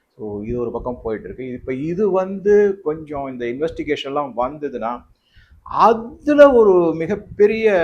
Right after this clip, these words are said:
இது, I mean, அ, தரவுகள்லாம் வந்துச்சுன்னு வச்சுக்கோங்களேன், காங்கிரஸுக்கு இன்னும் டேமேஜ் அதிகமா தான் ஆகும்.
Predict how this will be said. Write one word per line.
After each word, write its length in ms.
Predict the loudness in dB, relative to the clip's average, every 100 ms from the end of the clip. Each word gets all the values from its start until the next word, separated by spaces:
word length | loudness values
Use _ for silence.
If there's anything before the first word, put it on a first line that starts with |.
| 2 2 2 0 -4 -12 -18 -16
இது, 340 | -10 -6 -4 -6
I 200 | -6 -10
mean, 80 | -10
அ, 340 | -10 -10 -14 _ -20 _ _ 0
தரவுகள்லாம் 560 | 2 4 2 2 2
வந்துச்சுன்னு 400 | 0 -4 -8 -10
வச்சுக்கோங்களேன், 480 | -10 -12 -12 -12 -14 _ _ _ _ _ 0
காங்கிரஸுக்கு 500 | 2 2 2 2 -2
இன்னும் 500 | -2 -2 0 0 2
டேமேஜ் 380 | 2 0 -2
அதிகமா 440 | -2 0 -4 -4 -6
தான் 180 | -4 -6
ஆகும். 280 | -6 -16